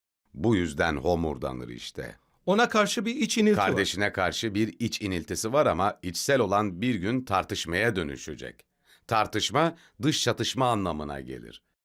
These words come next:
Speaker 1: Fikirleri çatışan veya birbiriyle tartışan iki kişi veya iki grup.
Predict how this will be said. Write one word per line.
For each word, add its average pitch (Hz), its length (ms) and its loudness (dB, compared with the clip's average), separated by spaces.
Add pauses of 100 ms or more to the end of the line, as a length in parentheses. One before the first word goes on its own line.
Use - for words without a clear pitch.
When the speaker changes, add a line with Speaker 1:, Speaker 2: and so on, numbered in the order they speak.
(160)
Speaker 1:
Fikirleri 107 600 0
çatışan 123 680 -2
veya 107 360 2
birbiriyle 104 580 0
tartışan 117 760 0
iki 104 280 -4
kişi 101 400 -4
veya 98 480 2
iki 90 420 -6
grup. 69 400 -10